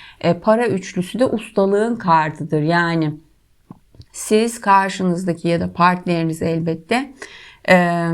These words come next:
yani usta olarak görüyorsunuz. İşinde gayet başarılı, ortaya çıkardığı işler, e, hani herkes tarafından takdir edilen, beğenilen, e, bir insan olarak görüyorsunuz.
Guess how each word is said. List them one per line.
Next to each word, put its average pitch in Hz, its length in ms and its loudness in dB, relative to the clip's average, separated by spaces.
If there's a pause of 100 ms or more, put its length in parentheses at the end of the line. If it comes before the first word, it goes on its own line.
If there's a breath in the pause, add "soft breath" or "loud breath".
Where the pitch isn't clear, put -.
(240)
yani 180 420 4
usta 175 340 -2
olarak 160 540 2
görüyorsunuz. 156 720 -2
İşinde 180 680 2
gayet 175 520 0
başarılı, 160 840 0 (260 loud breath)
ortaya 180 500 2
çıkardığı 165 680 0
işler, 175 640 -2 (460 loud breath)
e, 165 40 2 (640)
hani 165 160 -4
herkes 196 540 0
tarafından 160 640 0
takdir 170 460 -4
edilen, 180 560 0 (140)
beğenilen, 165 800 2 (720 loud breath)
e, 175 40 2 (380)
bir 180 520 -2
insan 180 420 -2
olarak 170 500 0
görüyorsunuz. 165 880 0